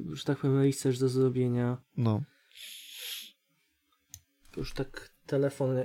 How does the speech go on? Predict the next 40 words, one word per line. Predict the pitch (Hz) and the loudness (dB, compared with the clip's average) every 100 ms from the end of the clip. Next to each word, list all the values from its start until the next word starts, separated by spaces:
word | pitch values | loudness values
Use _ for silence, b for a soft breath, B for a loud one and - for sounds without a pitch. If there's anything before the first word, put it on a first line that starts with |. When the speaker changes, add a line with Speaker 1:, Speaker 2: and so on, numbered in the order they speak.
| - | -2
Speaker 1:
telefonik, | 143 139 143 139 131 | -2 0 0 0 0
jak | - - | -4 -4
mam | 123 | -6
taki | 120 - | -8 -10
fajny, | - 135 123 123 | -6 -2 0 0
ładny | 123 120 120 | -2 -2 -6
z | |
pięć | - 127 123 | -4 -4 -2
G | - 131 | 0 2
i | |
tak | 127 120 | 2 -2
dalej. | 135 131 123 127 - | 2 4 2 0 2
Speaker 2:
Mm, | 147 | 4
mm, | 202 135 107 180 139 | 4 2 0 -2 -2
mm. | 131 175 | -2 -2
Speaker 1:
Xio-, | 180 - 147 135 143 | -2 4 8 8 8
Xio-, | 143 - | 4 -2
Xio-, | - - 151 | 0 0 0
Xiaomi, | - 139 131 139 147 156 - | 4 4 6 6 4 4 2
to | 143 | 0
taki | 135 131 139 | 0 -2 -4
ten, | 139 131 135 | 0 0 2
to | 156 | 0
fajnie | 139 156 156 | 2 4 4
by | 151 | 4
było | 143 143 | 2 2
może | 143 143 | 2 0
coś | - 139 | 0 0
do | 143 | 2
tego | 151 - | 2 2
podpiąć | 151 - 151 151 - | -2 0 2 2 0
i | |
mieć | 147 147 | -2 -2
taką | - 151 156 | -8 -2 4
małą | 156 165 | 4 4
konsolkę. | 185 190 175 127 117 - | 2 4 2 2 0 0
Speaker 2:
No | 160 240 | 0 0
pewnie. | 214 127 127 - - _ _ b b b b b b _ _ 640 762 B B 277 247 B _ - 135 | 2 4 4 2 -10 _ _ b b b b b b _ _ -20 -18 B B -8 -10 B _ -8 -2
No. | 117 107 95 113 135 _ _ - B B B B 147 | 2 2 -2 -6 -10 _ _ -16 B B B B 10
Dobra, | 139 127 | 10 10